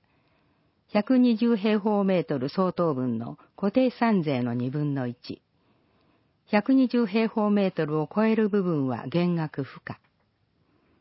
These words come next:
減額期間。一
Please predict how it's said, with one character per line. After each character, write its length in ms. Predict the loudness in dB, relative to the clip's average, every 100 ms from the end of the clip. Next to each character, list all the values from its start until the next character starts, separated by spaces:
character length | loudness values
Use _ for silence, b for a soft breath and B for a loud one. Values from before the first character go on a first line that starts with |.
| _ _ _ _ _ _ _ _
減 280 | 2 4 4
額 260 | 4 0 -6
期 140 | -4
間。 260 | -4 -4 -6 _ _ _ _ _ _ _ _ _ -4
一 120 | -4